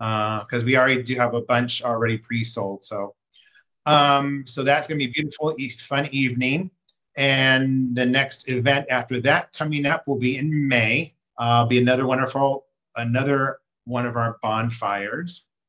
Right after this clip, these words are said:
Uh, always a good time, uh, on Saturday the fourteenth.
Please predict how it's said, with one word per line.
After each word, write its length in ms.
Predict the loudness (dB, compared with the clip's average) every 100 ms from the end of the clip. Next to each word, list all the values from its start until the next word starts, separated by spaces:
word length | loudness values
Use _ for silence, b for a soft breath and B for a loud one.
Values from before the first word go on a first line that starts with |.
| -10
Uh, 200 | -8 -4
always 400 | 0 2 4 2
a 40 | 0
good 200 | -6 -4
time, 500 | -2 -2 -2 -4 -8 _ _ _ -10
uh, 480 | -6 -4 -4 -6 -8
on 100 | -8
Saturday 440 | -2 -2 0 -2
the 100 | -4
fourteenth. 640 | -8 -10 -4 0 0 -2